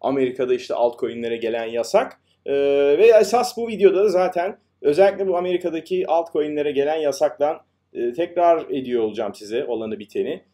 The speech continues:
Çünkü yani aslında bu yükseliş, e, o Facebook'un haberleriyle, J P M'in haberleriyle, e, yeni insanların piyasaya girmesinden dolayı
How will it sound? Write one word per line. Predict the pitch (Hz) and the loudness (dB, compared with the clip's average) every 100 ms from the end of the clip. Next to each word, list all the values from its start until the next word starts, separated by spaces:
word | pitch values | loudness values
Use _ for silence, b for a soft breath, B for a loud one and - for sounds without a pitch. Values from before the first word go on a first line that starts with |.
| _ | _
Çünkü | 180 190 185 | -6 -4 -2
yani | 180 170 | -2 -2
aslında | 170 - 175 | -4 -6 -4
bu | 190 | -4
yükseliş, | 180 185 - 131 196 - - _ - | -4 -6 -2 0 -2 -8 -16 _ -6
e, | 120 120 123 123 123 | -2 0 0 0 -2
o | 117 151 | -2 -4
Facebook'un | 151 175 170 - 165 | -2 -4 -4 -8 -4
haberleriyle, | 156 160 156 160 147 151 135 | -2 2 2 0 -4 0 0
J | 131 135 | 0 -6
P | 143 139 | -6 -6
M'in | 143 | -4
haberleriyle, | 127 131 139 135 135 135 139 135 107 - _ _ | -2 0 2 2 0 0 0 0 0 -6 _ _
e, | 104 | -4
yeni | 107 107 127 160 | -2 0 -2 -4
insanların | 160 139 147 139 135 139 | -4 -2 -2 -2 -4 -6
piyasaya | 147 135 147 | -8 -6 -4
girmesinden | 135 139 143 139 147 143 139 | -4 -4 -6 -6 -4 -4 0
dolayı | 127 127 135 143 | 2 4 2 0